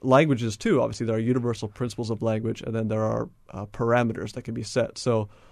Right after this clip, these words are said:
all languages have word order, for instance, but a child, uh, learning language s-, sees that, oh, well, in English,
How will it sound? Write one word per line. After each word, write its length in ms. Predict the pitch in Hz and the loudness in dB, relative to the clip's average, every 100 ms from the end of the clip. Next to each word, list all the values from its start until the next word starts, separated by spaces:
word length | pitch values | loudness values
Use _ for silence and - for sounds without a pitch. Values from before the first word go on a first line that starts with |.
| - | -2
all 200 | 127 131 | 8 10
languages 540 | 123 120 117 117 110 107 | 10 6 2 0 0 2
have 300 | 110 104 - | 0 0 -2
word 280 | 120 123 113 | 4 4 6
order, 240 | 110 113 | 2 0
for 160 | 104 113 | -2 -2
instance, 460 | 107 - 113 117 - | -4 -4 -8 -8 -4
but 260 | 110 110 - | -2 -2 -6
a 20 | |
child, 560 | - 120 117 113 107 104 _ _ _ - | -4 4 6 4 2 -6 _ _ _ -4
uh, 200 | 110 107 | 0 2
learning 340 | 113 127 117 | 6 6 4
language 360 | 113 113 110 101 | 2 0 -2 -6
s-, 180 | - - _ - | -14 -18 _ -16
sees 300 | - 120 110 | -4 -4 0
that, 140 | 110 | 0
oh, 120 | 117 | 2
well, 240 | 113 107 107 | 0 -2 -4
in 120 | 107 | -2
English, 460 | 143 131 117 - | 0 2 0 -2